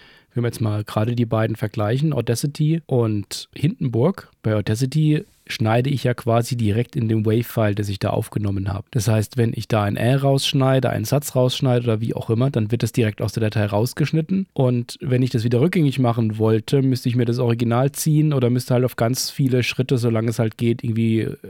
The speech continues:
wiederherstellen, wiederherstellen, wiederherstellen machen. Bei Hindenburg ist das ganz anders. Da kann man einfach überall schneiden, Sachen auseinanderziehen, Sachen löschen und kann an jedem Eck das wieder so rüberziehen, dass dann das ursprüngliche wieder da ist. Also das ist komplett non-destruktiv.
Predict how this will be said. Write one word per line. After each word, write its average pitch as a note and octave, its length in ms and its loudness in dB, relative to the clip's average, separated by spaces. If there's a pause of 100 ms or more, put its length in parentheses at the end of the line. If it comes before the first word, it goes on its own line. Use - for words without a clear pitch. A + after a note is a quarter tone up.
(160)
wiederherstellen, A2+ 580 0
wiederherstellen, A2 520 0
wiederherstellen G#2+ 520 0
machen. B2 360 -4
Bei A2 120 0
Hindenburg D3 360 2
ist - 140 -4
das B2 100 -4
ganz A#2 200 0
anders. D3+ 380 2
Da B2 100 -2
kann B2 160 0
man B2 120 0
einfach B2+ 420 0
überall D3 480 2
schneiden, D#3+ 760 0
Sachen C#3 280 0
auseinanderziehen, D3+ 880 2
Sachen C3 340 0
löschen D3+ 540 2
und B2+ 180 -4
kann C3 160 -2
an C3 140 2
jedem C#3 240 2
Eck D3 220 -2
das C3+ 180 -2
wieder C#3 240 2
so C#3 240 0
rüberziehen, D3 720 0
dass B2+ 200 -2
dann B2+ 240 0
das B2 220 -2
ursprüngliche B2+ 560 0
wieder A#2 220 0
da A2 240 2
ist. B2 180 -4
Also A2 140 -2
das A#2 160 -4
ist C#3 120 -2
komplett C3 440 0
non-destruktiv. C3+ 1120 -2